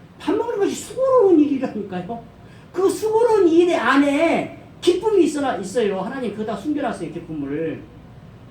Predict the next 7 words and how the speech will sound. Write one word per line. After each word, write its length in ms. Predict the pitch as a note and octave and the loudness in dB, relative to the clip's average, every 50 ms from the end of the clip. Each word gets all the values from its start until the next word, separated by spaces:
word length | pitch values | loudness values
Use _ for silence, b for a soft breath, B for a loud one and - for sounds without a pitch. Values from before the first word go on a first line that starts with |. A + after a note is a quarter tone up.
| - - - - - | -20 -20 -20 -10 0
그 180 | - F#4 G4+ | 2 2 2
기쁨을 460 | - - - D4+ F#4+ G4+ G4+ G#4 F#4+ - | 2 2 0 0 0 0 0 0 -2 -2
찾으려면은 600 | - - G#4 G4+ F#4+ F#4 E4+ C#4 D4 F4 F4 - | -2 -4 -2 0 2 4 4 4 4 4 2 2
반드시 360 | - D#4 F4+ G4+ G#4 G#4 F#4+ | 0 0 0 0 0 0 -2
수고를 400 | - G#4 G#4+ G#4 G4+ F#4 F4 F4+ | -2 -4 -4 -4 -4 -2 0 0
해야 140 | F4 E4 C#4 | 0 0 0
돼. 300 | B3 F#3 D3+ - - | 0 -2 -2 -6 -10